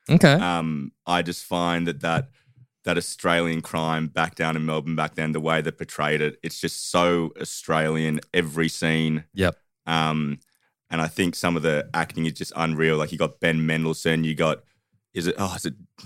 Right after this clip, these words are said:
Speaker 2: what's the name? Uh, like, Jodie, uh, Weaver or something like that. The, the ma-, the matriarch in that movie.
Speaker 1: Mm.
Speaker 2: Um, like, I don't know, the way she, like, kisses all the kids on the list. I know the movie is just weird back to front. And
Speaker 1: Yeah.
Speaker 2: I love Australian crime. Um,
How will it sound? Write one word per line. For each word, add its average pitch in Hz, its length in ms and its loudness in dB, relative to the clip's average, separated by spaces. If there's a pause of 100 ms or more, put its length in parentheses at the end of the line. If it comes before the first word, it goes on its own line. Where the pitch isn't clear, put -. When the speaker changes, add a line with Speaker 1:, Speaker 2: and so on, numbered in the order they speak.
Speaker 2:
what's 87 200 -4
the 85 60 -6
name? 80 360 -2
Uh, 80 260 2
like, - 180 -14
Jodie, 87 380 2 (160)
uh, 82 280 -2 (360)
Weaver 87 340 0
or 85 240 2
something 90 200 -4
like 85 140 -2
that. 92 120 4
The, 101 80 2
the 92 120 -2
ma-, 95 200 0
the 95 100 -2
matriarch 92 680 0
in 85 100 -2
that 80 160 -2
movie. 85 380 2 (520)
Speaker 1:
Mm. 85 40 0
Speaker 2:
Um, 76 460 0 (760)
like, 95 180 -8
I 95 40 0
don't 90 80 0
know, 82 120 0
the 110 80 -2
way 127 200 4
she, - 140 0
like, 85 140 0
kisses 85 360 -4
all 82 80 -2
the 76 80 -10
kids 87 300 -2
on 85 80 -2
the 80 80 -2
list. 87 220 0
I 101 40 4
know 92 120 6
the 104 100 6
movie 117 320 6
is 98 60 2
just 92 180 -2
weird 87 280 2
back 82 200 0
to 80 60 -10
front. 82 420 -2
And 95 100 4
Speaker 1:
Yeah. 87 120 4
Speaker 2:
I 87 40 0
love 87 260 0
Australian 80 420 -2
crime. 80 480 -6
Um, 78 320 -8